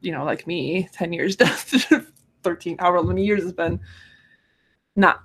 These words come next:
having missed out on some drawing things just because you're so focused on other things. I think that's probably one thing that makes me sad, just that I wish I had more time for.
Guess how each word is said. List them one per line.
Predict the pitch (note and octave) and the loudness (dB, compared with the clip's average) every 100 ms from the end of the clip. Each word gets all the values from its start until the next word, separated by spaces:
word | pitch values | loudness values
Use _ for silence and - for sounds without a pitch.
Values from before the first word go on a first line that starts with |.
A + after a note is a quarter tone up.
| - | -6
having | F3+ G3+ F#3+ | 0 2 4
missed | F#3 F#3 | 4 4
out | F#3+ F3+ | 4 4
on | E3+ D#3+ D#3 | 4 0 -4
some | - D#3+ | -6 -4
drawing | D#3+ D3 - | 0 0 -2
things | D3 D3 | -4 -4
just | D3 D3 | -4 -6
because | - D#3 | -8 -6
you're | E3 D3+ | -6 -6
so | D#3 | -8
focused | - D3+ - - - | -4 -2 -2 -6 -6
on | - | -6
other | - - | -6 -8
things. | - - - G3 | -10 -12 -10 -10
I | D#3+ | -8
think | D3+ | -8
that's | D3 - | -10 -6
probably | D#3 D#3 | -4 -2
one | D#3 D3 | -2 -4
thing | D#3+ - | -6 -8
that | - | -8
makes | - - | -10 -10
me | - F#3 _ _ _ _ _ _ _ _ _ _ _ | -12 -12 _ _ _ _ _ _ _ _ _ _ _
sad, | - - B2+ D3+ D#3 | 0 4 6 4 -4
just | D#3 - _ _ _ _ _ _ | -8 -10 _ _ _ _ _ _
that | F3+ D#3 | -6 -4
I | D3+ | -4
wish | D3+ E3 | -4 -6
I | |
had | D#3 D#3+ | -8 -6
more | D#3 | -6
time | - - - | -4 -6 -6
for. | - - - G3 | -8 -4 -4 -6